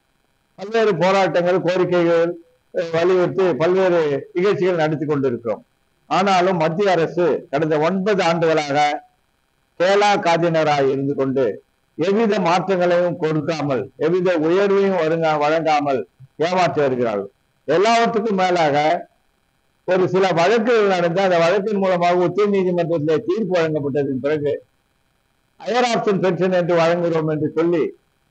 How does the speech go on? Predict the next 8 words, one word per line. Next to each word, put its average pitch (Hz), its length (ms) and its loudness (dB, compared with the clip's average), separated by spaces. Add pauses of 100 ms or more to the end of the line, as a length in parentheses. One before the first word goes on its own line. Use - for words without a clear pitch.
(200)
ஏறக்குறைய 208 600 2 (220)
இந்தியாவில் 196 500 2
உள்ள 196 120 2 (100)
எழுபத்தி 214 360 0
மூணு 202 220 0
லட்சம் 175 400 0 (480)
ஊழியர்களில 165 680 2 (540)
ஒரு 196 200 2